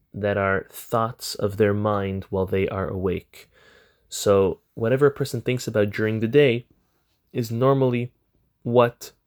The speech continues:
they will dream about. So if a person sees certain things and then it appears in their dream,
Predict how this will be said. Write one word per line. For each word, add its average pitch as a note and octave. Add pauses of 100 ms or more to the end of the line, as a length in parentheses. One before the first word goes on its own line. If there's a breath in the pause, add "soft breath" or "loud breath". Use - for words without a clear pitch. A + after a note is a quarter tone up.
they G#2+
will G#2+
dream G#2
about. F#2+ (220 loud breath)
So -
if A#2
a A2+
person C3+
sees D#3+
certain A#2+
things F#2+ (600 soft breath)
and A#2
then A#2
it A2
appears A2
in A2
their G#2+
dream, G2